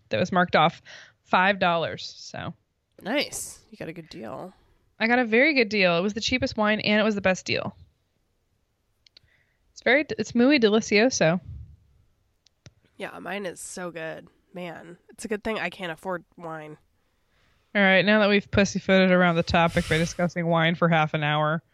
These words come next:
Speaker 2: I don't feel
Speaker 1: sommelier
Speaker 2: drunk enough.
Speaker 1: segment, have some more.
Speaker 2: Okay.
Speaker 1: I can do book talk.
Speaker 2: Okay.
Speaker 1: Recommend some books to our listeners.
Speaker 2: I was like, "Didn't we already do this?" No, that was just us hanging out yesterday. Do book talk.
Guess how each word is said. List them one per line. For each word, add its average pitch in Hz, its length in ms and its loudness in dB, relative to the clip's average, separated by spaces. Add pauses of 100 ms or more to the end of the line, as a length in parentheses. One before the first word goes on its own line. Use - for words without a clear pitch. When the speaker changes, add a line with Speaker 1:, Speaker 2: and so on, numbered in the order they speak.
(180)
Speaker 2:
I 294 80 2
don't 277 220 6
feel 320 120 6
Speaker 1:
sommelier 285 340 6
Speaker 2:
drunk - 20 4
enough. 226 440 6
Speaker 1:
segment, 185 120 -4 (840)
have 262 200 -2
some 311 160 -10
more. 285 520 -4 (280)
Speaker 2:
Okay. - 200 -20 (640)
Speaker 1:
I 220 80 0
can 285 160 0
do 269 120 4
book 202 260 2
talk. 208 420 0 (800)
Speaker 2:
Okay. - 80 2
Speaker 1:
Recommend 202 300 0
some 175 220 -8
books 196 240 -4
to 196 60 -2
our 175 140 4
listeners. 190 520 -4 (380)
Speaker 2:
I 240 80 -2
was 247 160 -2
like, 262 140 2
"Didn't 269 180 -2
we 277 100 4
already 254 200 4
do 233 140 2
this?" 254 220 -4
No, 190 180 -2
that 185 120 -4
was 196 100 -8
just 190 200 -12
us 160 180 -8
hanging 160 280 -8
out 156 160 -10
yesterday. 160 520 -14
Do 269 140 -6
book 269 200 -8
talk. 202 280 -12